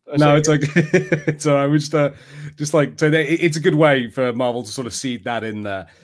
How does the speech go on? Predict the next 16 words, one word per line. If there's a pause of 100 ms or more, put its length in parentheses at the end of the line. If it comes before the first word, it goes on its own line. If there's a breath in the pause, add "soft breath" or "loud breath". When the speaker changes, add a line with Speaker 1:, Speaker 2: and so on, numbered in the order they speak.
(200 soft breath)
Speaker 2:
You
know,
I
mean,
I
mean,
just,
just
sort
of
to
keep
us
on
our
toes.